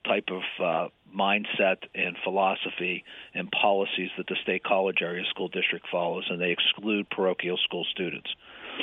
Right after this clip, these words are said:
Um, I do work with some school districts. Um, I have some school districts that do permit, uh,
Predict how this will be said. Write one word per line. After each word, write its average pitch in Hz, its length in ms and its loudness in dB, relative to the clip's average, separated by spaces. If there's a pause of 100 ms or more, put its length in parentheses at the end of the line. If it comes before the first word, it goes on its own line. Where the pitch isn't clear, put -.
(180)
Um, 85 280 0
I 123 100 6
do 131 160 4
work 113 300 2
with 110 120 2
some 117 180 4
school 127 200 2
districts. 117 480 2 (160)
Um, 95 260 -2
I 110 120 4
have 110 120 4
some 113 120 0
school 113 200 0
districts 101 500 0 (100)
that 95 180 2 (880)
do 123 200 4
permit, 90 440 -2 (560)
uh, 92 220 4